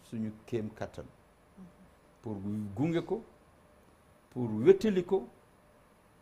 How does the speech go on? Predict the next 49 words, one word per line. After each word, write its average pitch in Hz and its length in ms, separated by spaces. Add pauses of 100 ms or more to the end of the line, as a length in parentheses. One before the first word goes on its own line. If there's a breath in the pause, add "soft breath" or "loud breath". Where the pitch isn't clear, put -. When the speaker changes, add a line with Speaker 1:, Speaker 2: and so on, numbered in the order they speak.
(180)
Speaker 1:
booba 104 220
nga 123 120
xam 127 240
ni 127 240 (140)
am 120 180 (400)
compagnon 123 460
metti 123 240
woon 123 140
na 117 80
lool. 151 260 (200)
Speaker 2:
Mhm. - 760
Speaker 1:
Ñëw 139 340
ci 156 120
moom 143 360
risque 156 340
la 165 140
woon, 160 240 (760)
parce 107 160
que 123 80
ka 127 120
ñu 143 120
seqaloon 127 440
du 107 100
baale 107 260
dara, 131 180
te 135 140
ponkal 120 340
la. 147 80
Speaker 2:
Mhm. 185 60 (1800)
Speaker 1:
Ba 120 100
Yàlla 151 260
def 135 220
li 123 80
mu 117 140
bëgg, 107 200 (320)
moom 127 220
itamit, 120 320 (140)
ba 120 100
mu 117 220
jekkoo, 110 340
mu 196 180
def 160 140
la 170 100
ko 185 80
soob. 285 280
Mais 151 160
loolu 214 180
amul 220 160
problème. 127 400